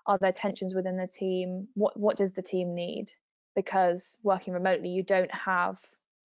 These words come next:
that view of, you know, once they're off the video call, how that person really is. So thank you for listening. We hope you enjoyed this episode of Yingcast,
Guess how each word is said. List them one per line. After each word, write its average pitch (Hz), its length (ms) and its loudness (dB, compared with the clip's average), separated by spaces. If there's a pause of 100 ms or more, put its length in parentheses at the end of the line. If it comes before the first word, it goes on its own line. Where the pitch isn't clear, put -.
(200)
that 185 260 0
view 190 400 4
of, 175 220 -2 (200)
you 190 100 -2
know, 175 180 -2
once 180 440 -6
they're 175 160 4
off - 160 -2
the 185 220 -8
video 180 320 4
call, 175 500 0 (380)
how 190 220 2
that - 160 2
person 180 380 -2
really 170 280 2
is. - 300 -8 (1600)
So 185 460 0 (460)
thank 262 220 0
you - 60 -20
for 202 100 2
listening. 208 580 -2 (140)
We 208 140 0
hope - 420 0
you 202 100 2
enjoyed 185 440 2 (180)
this - 340 0 (120)
episode 185 440 0
of 175 80 -2
Yingcast, 180 840 -2